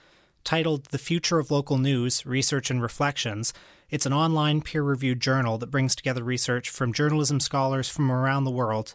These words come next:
to consider the role of local news both in Canada and abroad.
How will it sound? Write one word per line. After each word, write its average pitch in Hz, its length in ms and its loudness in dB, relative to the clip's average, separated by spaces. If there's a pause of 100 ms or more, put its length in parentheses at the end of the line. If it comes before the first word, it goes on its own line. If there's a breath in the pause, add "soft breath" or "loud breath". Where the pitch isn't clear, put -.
(100)
to - 80 -8
consider 139 520 0
the 123 180 -4
role 127 360 0
of 123 160 -4
local 127 240 0
news 117 420 0
both 131 240 0
in 120 140 0
Canada 143 560 0
and 127 160 0
abroad. 113 480 -4